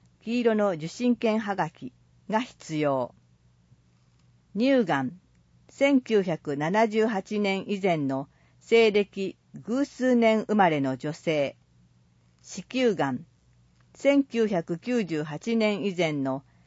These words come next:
西暦偶数年生まれの女性。保健センター、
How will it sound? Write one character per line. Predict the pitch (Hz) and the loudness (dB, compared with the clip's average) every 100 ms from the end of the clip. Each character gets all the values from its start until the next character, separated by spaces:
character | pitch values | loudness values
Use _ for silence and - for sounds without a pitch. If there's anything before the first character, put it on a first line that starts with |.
| _ | _
西 | _ 214 233 226 | _ 0 2 2
暦 | 208 208 196 - - | 0 -2 -8 -8 -6
偶 | 160 269 | -4 -2
数 | 330 240 247 | -2 0 2
年 | 233 214 | 4 2
生 | 208 | 2
ま | 185 | 2
れ | 147 | 2
の | 131 127 | 0 -4
女 | 127 160 | -4 -8
性。 | - 160 147 131 - _ _ _ _ _ _ _ _ _ _ _ _ _ _ | -4 -4 -2 -4 -10 _ _ _ _ _ _ _ _ _ _ _ _ _ _
保 | 208 | -6
健 | 214 285 285 | 2 4 4
セ | - 240 | 2 0
ン | 214 | 0
タ | - 139 127 - | -2 -2 -2 -4
ー、 | - | -16